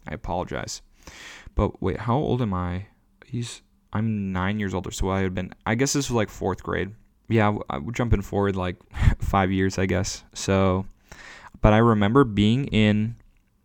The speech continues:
the basement of our house, and my memory is telling me, 'cause I didn't, I didn't wanna call and double check on any of these stories, 'cause the point of this is me just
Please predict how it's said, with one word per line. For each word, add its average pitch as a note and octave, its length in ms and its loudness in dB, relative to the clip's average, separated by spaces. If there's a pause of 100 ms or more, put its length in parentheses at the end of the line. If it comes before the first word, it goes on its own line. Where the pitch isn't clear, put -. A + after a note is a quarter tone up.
(220)
the G2 100 0
basement G#2+ 800 2 (600)
of F#2+ 320 0
our G2+ 140 2
house, F2 640 -2 (1160)
and F#2+ 400 2 (560)
my G#2 420 4
memory D#3+ 640 4 (300)
is - 160 -4
telling G#2+ 220 2
me, F#2+ 80 2
'cause G#2+ 180 2
I G2+ 80 6
didn't, C#3 320 2 (140)
I A2 80 6
didn't F3+ 160 6
wanna G3+ 140 6
call - 260 0
and A#2+ 120 0
double A2 180 4
check - 220 -2
on G#2 80 0
any G2+ 160 0
of F#2 40 0
these F#2 120 0
stories, E2 320 -2
'cause - 420 -4
the - 60 -14
point D#3+ 280 2
of D3 60 0
this D3 180 0
is A2+ 100 0
me G#2+ 200 0
just G#2 320 -2